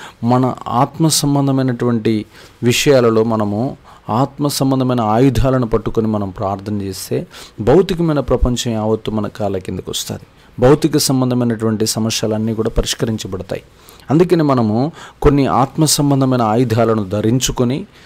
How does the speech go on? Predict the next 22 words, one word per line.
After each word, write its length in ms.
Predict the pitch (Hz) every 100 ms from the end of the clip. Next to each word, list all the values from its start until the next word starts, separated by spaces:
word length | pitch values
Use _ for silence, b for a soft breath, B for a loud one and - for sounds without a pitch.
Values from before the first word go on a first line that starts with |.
| B
సాతాను 500 | - 123 123 127 131
శక్తులతో 600 | 120 113 - 110 104 107
పోరాటం 560 | 104 107 104 104 107 107 -
చేయాలి. 260 | 98 95 - - B B B
అప్పుడు 580 | 123 - 151 113 131 156 B B
భౌతిక 420 | 117 160 165 170
ప్రపంచంలో 640 | 175 180 - 143 - 131 123
ఉన్న 160 | 117
అడ్డంకులన్నీ 680 | 107 101 120 113 107 107 113
తొలగిపోతాయి. 680 | 120 101 98 92 101 - 98 - - - - 147
ఖచ్చితంగా 540 | 143 175 170 165 151
ఇవి 460 | 135 113 113 117 165 B B
మన 120 | 127 131
కుటుంబాల్లో 680 | - 127 160 160 147 139
ఉన్న 120 | 127 120
సమస్యలు 460 | - 117 - 117
కానీ, 320 | 110 107 117 - B B 117
మన 140 | 123
జీవితంలో 560 | 113 120 170 160 143 131
ఎదురవుతున్న 480 | 120 127 117 117 113
నష్టాలు, 520 | 104 - - 120 120
ప్రమాదాలు, 720 | - 107 113 110 110 107